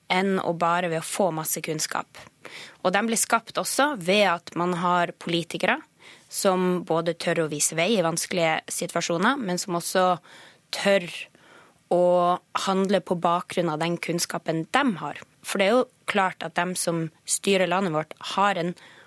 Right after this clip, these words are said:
annen kunnskap kanskje enn dem som nødvendigvis stemmer på dem. Jeg vil jo tro at Erna Solberg for eksempel vet ganske mye mer om ganske mange ting enn det jeg gjør i enkelte saker. Eh, akkurat som at Jens gjorde det,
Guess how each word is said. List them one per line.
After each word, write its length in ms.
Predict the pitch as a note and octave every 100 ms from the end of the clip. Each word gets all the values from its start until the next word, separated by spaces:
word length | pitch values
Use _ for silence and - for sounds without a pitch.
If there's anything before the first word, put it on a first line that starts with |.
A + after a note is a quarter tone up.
| _ _
annen 440 | F#3 G#3 G#3+ F3+ -
kunnskap 480 | F#3 F#3+ - F#3
kanskje 300 | - E3 -
enn 380 | D4 C#4+ B3+ C4+ -
dem 200 | G3 G#3+
som 200 | - A3+
nødvendigvis 580 | A3 F#3+ F3+ E3+ -
stemmer 300 | - E3 E3
på 160 | F3 -
dem. 180 | E2 - - - - - -
Jeg 140 | A3
vil 160 | G#3 F3+
jo 40 | F3+
tro 140 | G#3
at 140 | F3+ -
Erna 180 | E3+ F#3
Solberg 420 | - F#3 F#3+ E3
for 80 | -
eksempel 420 | F3 E3+ D#3+ A3+
vet 240 | G3 F3 -
ganske 360 | - G#3 - -
mye 160 | F#3+ F3
mer 280 | F#3 F#3+
om 140 | - F#3
ganske 320 | F#3 F3+ -
mange 180 | F3+ E3
ting 220 | - E3+
enn 80 | E3
det 240 | D#3+ D#3+ D#3+ _ -
jeg 200 | E3+ F3
gjør 160 | B3+ A3+
i 40 |
enkelte 340 | F3 - - -
saker. 380 | F#3 E3+ C#4 E4 - - - - - - -
Eh, 220 | G3 G3 -
akkurat 400 | G#3+ - G3 F#3+
som 180 | - F3+
at 100 | D#3+ -
Jens 280 | A3 A#3 -
gjorde 240 | A3 A3+
det, 140 | A#3